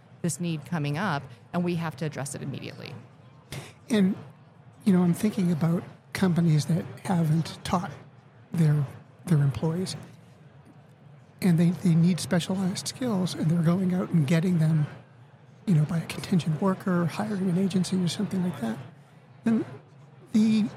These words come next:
Speaker 2: employee is kinda left behind in all that.
Speaker 1: They are. And, and that's, I think, when you start to see employees quitting and saying, "Well, if you're not gonna develop me," I, I mean,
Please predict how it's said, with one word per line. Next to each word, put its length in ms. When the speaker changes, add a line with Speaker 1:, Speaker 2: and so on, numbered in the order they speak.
Speaker 2:
employee 420
is 80
kinda 240
left 300
behind 360
in 120
all 180
that. 220
Speaker 1:
They 120
are. 340
And, 320
and 140
that's, 200
I 80
think, 200
when 120
you 120
start 280
to 60
see 440
employees 520
quitting 400
and 180
saying, 360
"Well, 200
if 120
you're 120
not 160
gonna 140
develop 340
me," 320
I, 140
I 80
mean, 180